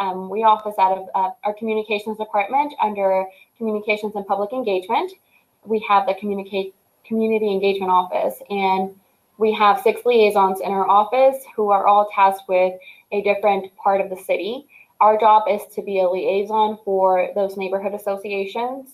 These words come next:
to be the experts in, in their area,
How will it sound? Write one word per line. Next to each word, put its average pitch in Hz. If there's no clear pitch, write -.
to 190
be 190
the 190
experts 208
in, 190
in 190
their 208
area, 196